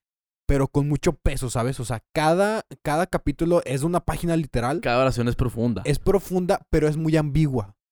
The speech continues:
Speaker 2: Ok.
Speaker 1: Es muy ambigua porque tú puedes entender una cosa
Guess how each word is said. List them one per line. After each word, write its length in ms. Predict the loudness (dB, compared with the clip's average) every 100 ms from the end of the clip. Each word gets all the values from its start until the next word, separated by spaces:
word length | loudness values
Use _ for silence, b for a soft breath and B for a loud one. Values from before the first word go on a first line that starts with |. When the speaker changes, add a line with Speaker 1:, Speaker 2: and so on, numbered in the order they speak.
| _ -16
Speaker 2:
Ok. 120 | -10 -8 -8 -10 _
Speaker 1:
Es 160 | -4 -2
muy 300 | 2 2 2
ambigua 460 | 2 0 0 0
porque 640 | 0 -4 -6 -10 -10 -12 -20 _ _ -4
tú 120 | -2
puedes 240 | 0 0
entender 320 | -2 -2 -4
una 180 | -4 -6
cosa 460 | -4 -4 -2 -6